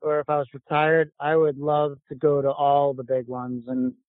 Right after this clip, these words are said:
go to all, all the, you know, many of, and hopefully all the small and medium ones. It's, it's so much fun, you know, 'cause it's,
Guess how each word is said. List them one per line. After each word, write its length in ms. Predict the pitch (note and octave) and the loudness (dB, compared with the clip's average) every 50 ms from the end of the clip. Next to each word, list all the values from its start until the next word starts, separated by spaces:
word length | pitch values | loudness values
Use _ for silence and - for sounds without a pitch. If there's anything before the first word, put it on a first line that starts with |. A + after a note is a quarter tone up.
| - | 0
go 120 | D3+ D#3+ D#3+ | 2 4 4
to 60 | D#3 | 6
all, 220 | D#3 D3 C#3+ C3+ - | 6 6 4 2 4
all 220 | E3 D3+ D3+ D3+ | 2 4 4 4
the, 100 | D3+ E3 G3 | 2 -2 -2
you 120 | F#3 F3 D#3+ | -2 -4 -2
know, 180 | D3 C3+ C3+ | -2 -2 -2
many 280 | C#3 D#3 D#3 D#3+ D#3+ D#3+ | -2 -2 -2 0 4 4
of, 160 | D#3 D3 C#3+ | 4 2 2
and 240 | D#3+ D#3 D3 C#3+ C#3 | -6 -8 -6 -8 -2
hopefully 500 | C3+ D#3+ D#3+ - - D3+ D3+ D3+ D3 D3 | 0 0 0 0 0 2 2 4 4 6
all 180 | C#3+ D3 D3 | 4 4 2
the 80 | C#3 C#3 - _ | 0 -4 -6 _
small 220 | D#3+ D#3 D3+ D3+ | 0 2 2 2
and 80 | D3 D#3 | 2 2
medium 280 | D#3+ D#3 D3 D3 C3+ | 2 2 2 0 -2
ones. 260 | C3 C3 B2+ B2+ A#2+ B2 | -2 -2 -4 -4 -6 -8
It's, 120 | C#3 - _ _ - | -8 -10 _ _ -6
it's 120 | E3+ - - | -6 -2 2
so 100 | - G#3+ G3+ | 2 4 4
much 160 | F3+ D3 - - | 4 2 0 2
fun, 300 | - D3 C#3 C3+ B2+ B2 | 4 4 4 4 2 0
you 100 | C3 C3+ | 0 2
know, 180 | C3+ C#3 D3+ D3 | 2 2 2 0
'cause 160 | - - D3 - - - - - - _ _ _ _ _ _ _ _ _ - | -2 -8 -12 -12 -18 -20 -20 -20 -20 _ _ _ _ _ _ _ _ _ -6
it's, 260 | F4 A#3+ A3+ - - | 0 0 0 0 0